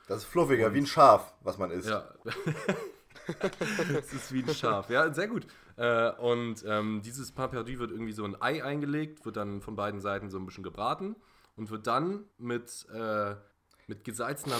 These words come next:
Speaker 2: Butter und auch tausend Liter Butter irgendwie da noch eingewickelt und alles und danach mit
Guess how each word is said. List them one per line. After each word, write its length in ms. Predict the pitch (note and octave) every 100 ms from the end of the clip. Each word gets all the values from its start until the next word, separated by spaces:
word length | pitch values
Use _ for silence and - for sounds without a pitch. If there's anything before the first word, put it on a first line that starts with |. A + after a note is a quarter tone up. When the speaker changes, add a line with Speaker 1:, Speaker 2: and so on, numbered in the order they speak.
| A2
Speaker 2:
Butter 500 | C3 A#2 G2 F2+ -
und 280 | D3 D#3+ - - -
auch 200 | - B2 -
tausend 540 | - C#3+ C3 C#3 B2+ - A#2+
Liter 260 | C#3 C#3+ A2+
Butter 360 | B2+ C#3 B2
irgendwie 420 | G#2+ A#2 A2+ B2 A#2
da 140 | A2+
noch 180 | A2 -
eingewickelt 800 | B2 C3 A2+ A2 C#3 C3 A#2+ G2
und 140 | G2
alles 360 | G#2 A#2 C#3 -
und 360 | G#2+ G#2+ -
danach 360 | A2 A#2 C3+ -
mit 340 | B2 A#2 -